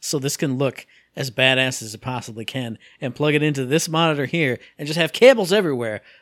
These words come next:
but so I could play this one hundred percent the best possible way with my best possible V, doing all my best stuff. Like I said, I wasn't expecting this at all. Like, I was expecting to see some new story. I'm like, "Oh, look at this cool area. Look at this cool s-,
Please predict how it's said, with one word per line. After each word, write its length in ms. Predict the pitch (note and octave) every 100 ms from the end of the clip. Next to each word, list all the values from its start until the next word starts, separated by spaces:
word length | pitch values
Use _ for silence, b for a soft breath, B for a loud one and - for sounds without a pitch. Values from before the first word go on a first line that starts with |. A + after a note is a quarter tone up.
| b
but 100 | C3+
so 120 | -
I 40 | D3+
could 200 | D3+ A#2
play 240 | E3 E3
this 300 | C#3+ C3 - b b b -
one 200 | B2+ C#3+
hundred 220 | D3 C#3
percent 320 | C3+ C#3 A2+
the 80 | G#2+
best 360 | G2 C#3 -
possible 440 | - C3 C3 B2+ G#2
way 280 | G2+ G2 F#2+ B _
with 140 | B2+
my 220 | B2 C3+
best 300 | C3 C3 B2+
possible 440 | - C3 B2+ B2 A2
V, 240 | G#2 A2
doing 260 | G2 C3 B2+
all 240 | C3 D3
my 220 | C3 A#2+
best 300 | A#2 A#2 A#2
stuff. 280 | - A#2 G#2 B B B B B B _ _ _
Like 180 | D#3+ E3+
I 40 |
said, 200 | E3 D#3
I 160 | C#3+ B2+
wasn't 340 | C3+ F#3 F#3 E3+
expecting 480 | - D#3 C#3 C#3+
this 180 | C3+ B2
at 100 | A#2
all. 420 | A2+ G2 - - -
Like, 200 | B2 A2+
I 180 | G#2 C3
was 140 | -
expecting 480 | C3 - D#3+ - D#3
to 60 |
see 260 | D3 - C#3
some 180 | - D3
new 140 | C#3+
story. 400 | C#3+ - B2+ A#2
I'm 80 | A2+
like, 160 | A2 C3+
"Oh, 140 | G#3+
look 180 | D3+ G3
at 60 |
this 160 | C3+ C3+
cool 300 | - B2+ D#3
area. 400 | G#3+ A3 B2 G2
Look 200 | G#2 -
at 80 | C#3+
this 160 | C#3+
cool 200 | - E3 D3+
s-, 140 | -